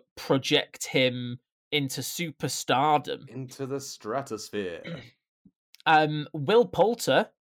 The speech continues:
Speaker 2: Yep.
Speaker 1: A little kid boy from, uh, the Maze Runner films and, uh, We're the Millers,
Speaker 2: And the
Speaker 1: amongst
Speaker 2: School
Speaker 1: other
Speaker 2: of Comedy
Speaker 1: things.
Speaker 2: from E four, which was pretty awful, but he was good in it.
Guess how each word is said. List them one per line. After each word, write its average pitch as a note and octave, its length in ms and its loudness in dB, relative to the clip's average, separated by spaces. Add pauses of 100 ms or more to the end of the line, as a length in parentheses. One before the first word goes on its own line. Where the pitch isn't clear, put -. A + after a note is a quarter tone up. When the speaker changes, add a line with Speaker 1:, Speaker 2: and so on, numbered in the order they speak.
(480)
Speaker 2:
Yep. A2 240 -8 (560)
Speaker 1:
A C3+ 400 4
little D3 540 2 (180)
kid D#3+ 320 -2
boy D3 360 4 (120)
from, C3+ 640 2
uh, B2+ 480 2
the - 60 -4
Maze C3+ 320 0
Runner C3+ 140 -2
films C3+ 500 0
and, B2 500 -6 (160)
uh, A#2 760 -4 (280)
We're C#3+ 160 2
the C3 100 -6
Millers, C#3 580 -2 (380)
Speaker 2:
And - 20 -14
the C#3+ 120 -2
Speaker 1:
amongst C#3 140 -4
Speaker 2:
School C#3+ 140 2
Speaker 1:
other C3+ 80 2
Speaker 2:
of B2+ 60 -4
Comedy A2 300 0
Speaker 1:
things. G2+ 140 -4 (300)
Speaker 2:
from B2+ 220 -2
E C3 140 -8
four, A#2 300 -4
which A#2+ 200 -8
was G#2 140 -14 (500)
pretty A2+ 240 -8
awful, G#2 280 -6
but A#2 120 -8
he G#2+ 120 -8
was G2 160 -10
good F#2+ 140 -6
in F#2+ 80 -8
it. A#2+ 120 -6